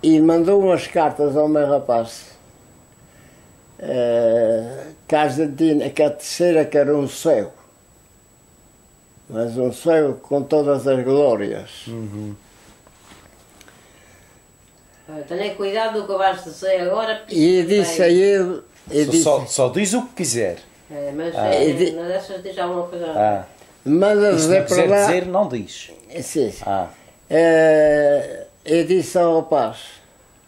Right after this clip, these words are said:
Speaker 1: "Olha, tu és grande, sabes o que é que vais fazer?" A Argent-, a terceira tem quatrocentos e dois quilómetros.
Speaker 2: Uhum.
Speaker 1: Tem o caminho mais comprido,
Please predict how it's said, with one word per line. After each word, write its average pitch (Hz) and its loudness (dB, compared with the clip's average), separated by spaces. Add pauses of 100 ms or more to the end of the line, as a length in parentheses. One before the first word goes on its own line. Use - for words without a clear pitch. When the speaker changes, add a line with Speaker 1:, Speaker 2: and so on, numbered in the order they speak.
(240)
Speaker 1:
"Olha, 120 0
tu 147 -2
és 113 -2
grande, 107 -2 (300)
sabes 127 -4
o - -16
que 127 -6
é 120 -2
que 117 -16
vais 110 -4
fazer?" 117 -12 (1800)
A 147 0
Argent-, 156 -2
a 143 2
terceira 160 -2 (100)
tem 151 0
quatrocentos 151 -2
e 135 -2
dois 165 -4
quilómetros. 107 -6
Speaker 2:
Uhum. 104 -14 (640)
Speaker 1:
Tem 185 2
o 160 0
caminho 160 2
mais 156 0
comprido, 160 -2